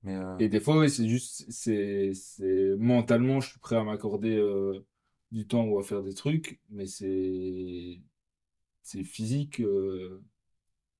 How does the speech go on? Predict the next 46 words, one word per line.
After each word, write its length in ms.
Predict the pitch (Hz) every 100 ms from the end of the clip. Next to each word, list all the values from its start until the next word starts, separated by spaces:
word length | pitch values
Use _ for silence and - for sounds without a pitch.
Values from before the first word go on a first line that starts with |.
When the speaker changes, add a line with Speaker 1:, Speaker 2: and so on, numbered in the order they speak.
| _ _ _ _ _ _ _ _ - - - 98
Speaker 1:
Ouais, 120 | 101
c'est 100 | 101
Speaker 2:
c'est 720 | 104 104 95 92 92 92 92 92 - _
Speaker 1:
Parce 100 | - -
que 60 |
moi, 120 | 135
il 40 | 147
y 20 |
a 60 | 107
plein 180 | 120 127
de, 100 | - _ _ 127
en 60 |
fait, 160 | 117 147
quand 100 | 113
j'ai 240 | 104 101 101
pas 180 | -
l'impression 320 | 131 117 - 127
de 40 |
perdre, 240 | 117 107
en 40 | -
fait, 140 | -
si 320 | 98 - -
je 140 | - 135
vais, 180 | 135 127
euh, 260 | 113 113 104
par 100 | 117
exemple, 140 | 123
une 60 | 107
conversation 360 | 104 117 -
avec 100 | 110
des 140 | 101 101
gens 180 | 120 104
et 40 |
qu'on 140 | 101
parle 300 | 98 104 101 92
vraiment 300 | 92 107 107
small 260 | 110 101
talk, 240 | 98 110 95
mais 200 | 95 90
small 220 | - 95
talk, 140 | 95 101
je 40 |
vais 80 | 87
être 100 | 85
en 40 |
mode, 140 | 90